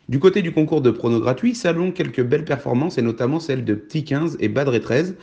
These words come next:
qui trustent les deux premières places du classement du jour grâce à un quintet désordre accompagné des bonnes bases gagnantes et placées. Bravo à tous les deux. Allez, étudions maintenant l'intéressant tiercé quarté quintet plus du jour. En ce dimanche sept juin deux mille vingt, c'est le prix Wild Risk qui sera à l'honneur.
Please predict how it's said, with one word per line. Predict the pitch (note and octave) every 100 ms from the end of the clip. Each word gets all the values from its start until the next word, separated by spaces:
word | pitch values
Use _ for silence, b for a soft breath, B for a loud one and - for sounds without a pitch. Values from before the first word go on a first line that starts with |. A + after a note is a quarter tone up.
| B B -
qui | -
trustent | B2 C#3+ C#3 A2
les | G#2+
deux | F3
premières | F3+ D#3 C#3+
places | C#3 A2+
du | G#2+
classement | - D#3+ D3+
du | A#2
jour | G#2 C3+ F3 B -
grâce | A2+ B2+ -
à |
un | G2+ G2+
quintet | - F3+ D#3+
désordre | B2+ G#2+ B2 D#3 -
accompagné | A2+ A#2 - G2+ G#2
des | D3+
bonnes | D#3+ C3+
bases | A#2+ A2 A2+
gagnantes | D#3+ D#3+ G3+ - G3
et |
placées. | G3 E3 - C3 B B _
Bravo | - F#2+ F#2+
à | F#2+
tous | A#2+
les | C3
deux. | D3 B B B B B B -
Allez, | G#3 G#3+ -
étudions | D#3 C#3+ D3
maintenant | C#3+ C#3 D#3+ D#3+ D#3
l'intéressant | C3 B2+ A#2+ A#2+ D#3
tiercé | D#3 B2+ - C#3+
quarté | A#2+ - C3
quintet | A#2+ G#2 A2
plus | A#2+ A2+
du | G2
jour. | F#2+ - - b b b b
En | G#2
ce | G#2 G#2
dimanche | G2+ G#2 G#2 -
sept | - A2 A2
juin | A2
deux | A2
mille | B2+ C3+
vingt, | F#3
c'est | G3 B2
le | A2
prix | - A2
Wild | C3 C3+ A2
Risk | D#3+ G3 -
qui | A2+
sera | A#2+ C#3
à | A2
l'honneur. | G2+ E2+